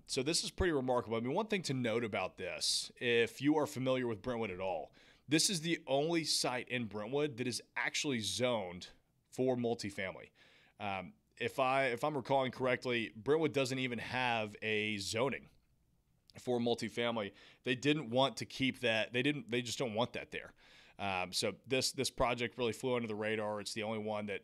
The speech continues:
that could ever be like that, which is why it's fetching a record-setting price per door. It's also beautiful. It's, it's walking distance to, uh, one, one of the biggest shopping centers, um, in Brentwood,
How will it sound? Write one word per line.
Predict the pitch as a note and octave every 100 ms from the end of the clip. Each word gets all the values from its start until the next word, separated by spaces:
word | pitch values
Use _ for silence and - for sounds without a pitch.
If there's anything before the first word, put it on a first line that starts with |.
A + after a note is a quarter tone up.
| -
that | G#2+
could | - A2
ever | A2
be | G2 A2
like | G#2 G#2+
that, | A2+
which | A#2+ F#3
is | B2
why | G#2 B2 C#3 C3+
it's | C3 A#2+
fetching | - B2 C3 - A2 G#2+
a | - A2+ G2
record-setting | G#2+ A2+ - G#2 F2+ - G#2+ F2+ E2+
price | G2+ F#2
per | - F2+
door. | F2 G#2 G#2 G#2 - - - _
It's | - D#3+
also | A3 G#3+ D#3
beautiful. | A2+ G#2+ A#2+ B2 C3 B2 G#2
It's, | A2 -
it's | - B2
walking | - D3 D3+ C#3
distance | A#2+ B2 - A#2+ -
to, | - B2 A2+ A2 - - - - -
uh, | F#2+ F#2+ F#2+ -
one, | A#2+ B2 A#2
one | C3+
of |
the | B2+
biggest | F#2+ A#2 A2 -
shopping | A2 G#2+ A2+
centers, | - A2 G#2+ G#2 - - _ _
um, | G#2 G2
in | A2 G#2+
Brentwood, | A2 A2 A2+ A2 A2